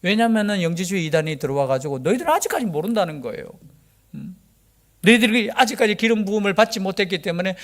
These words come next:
너희들은 구원받지 못했다는 거예요. 음? 그리고 구원받은 사람은 마음대로 살아도 된다, 막 이렇게 가르치는.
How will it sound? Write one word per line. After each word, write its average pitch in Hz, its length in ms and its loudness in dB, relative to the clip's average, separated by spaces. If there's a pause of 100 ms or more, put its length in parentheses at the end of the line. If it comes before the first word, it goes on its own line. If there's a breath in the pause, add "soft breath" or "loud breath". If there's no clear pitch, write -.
(140 loud breath)
너희들은 247 340 6
구원받지 247 400 2
못했다는 202 580 -2
거예요. - 240 -12 (800)
음? - 160 -20 (480)
그리고 233 220 4
구원받은 233 480 4
사람은 214 320 2
마음대로 214 360 6
살아도 208 380 -2
된다, 165 340 0
막 120 260 -12
이렇게 202 360 -8
가르치는. 139 720 -10